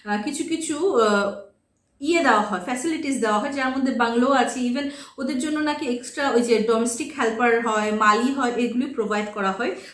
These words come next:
সেই, আহ, কোম্পানির থেকে। And ওনার বাবা নাকি প্রচণ্ড এফিশিয়েন্ট একজন, আহ, উ-, মানে নিজের কর্মতে দক্ষ, নিপুণ একজন ব্যক্তি ছিলেন, যার জন্য এই কোম্পানি ওনাকে,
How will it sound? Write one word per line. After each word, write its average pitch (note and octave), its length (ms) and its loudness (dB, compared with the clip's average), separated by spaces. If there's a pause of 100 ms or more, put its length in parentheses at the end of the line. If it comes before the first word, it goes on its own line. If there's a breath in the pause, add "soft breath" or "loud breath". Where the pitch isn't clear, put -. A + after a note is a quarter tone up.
(160 loud breath)
সেই, D4 340 -4
আহ, G3+ 60 -2
কোম্পানির A#3+ 480 2
থেকে। - 280 -12 (960)
And A3+ 300 0
ওনার B3 240 6
বাবা B3 240 4
নাকি C#4+ 180 0
প্রচণ্ড F#4 340 -4
এফিশিয়েন্ট E4+ 640 -2
একজন, C4 300 -2 (320 loud breath)
আহ, F#3+ 560 0
উ-, C#4 320 -8
মানে B3 360 0 (760)
নিজের D#4 480 -2 (220)
কর্মতে C4+ 540 4
দক্ষ, A#3+ 560 -2
নিপুণ B3+ 420 0
একজন C#4+ 300 -2
ব্যক্তি A3+ 340 -2
ছিলেন, B3 340 -2
যার A#3 240 0
জন্য C#4 280 0
এই B3 300 -2
কোম্পানি C4 400 2
ওনাকে, B3 500 0